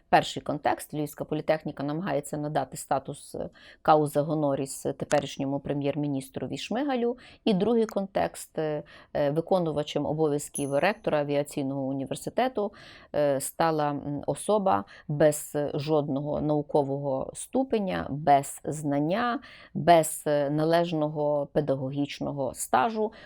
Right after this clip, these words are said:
тобто порушуючи абсолютно всі приписи закону про вищу освіту. Але це не має жодного значення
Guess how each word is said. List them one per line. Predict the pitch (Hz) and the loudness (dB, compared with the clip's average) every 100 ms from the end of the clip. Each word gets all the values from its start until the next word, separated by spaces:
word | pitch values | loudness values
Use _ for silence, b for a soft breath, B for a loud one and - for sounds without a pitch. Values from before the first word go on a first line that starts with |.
| B | B
тобто | - 247 - 185 | 6 6 6 0
порушуючи | - 220 262 262 226 214 208 - - | 4 2 2 0 -2 -2 -2 -2 0
абсолютно | 156 - 175 180 220 170 156 | 0 -2 -2 0 -2 -2 -4
всі | - - 220 196 | -6 -2 0 0
приписи | - 170 175 170 139 139 | 2 4 6 4 -4 -4
закону | 139 143 - 240 202 | -4 -4 -2 -2 -2
про | - 131 | -6 -6
вищу | 135 135 - 156 151 _ _ - | -6 -8 -10 -10 -10 _ _ -6
освіту. | - - - - - | -6 -6 -8 -8 0
Але | 175 185 | 2 2
це | 349 | 0
не | 302 | 0
має | 170 165 139 | 0 -2 -2
жодного | 143 165 165 135 135 131 131 B B | -2 2 4 2 -2 -4 -8 B B
значення | 147 170 233 - 208 202 | -4 -2 -4 -6 -6 -6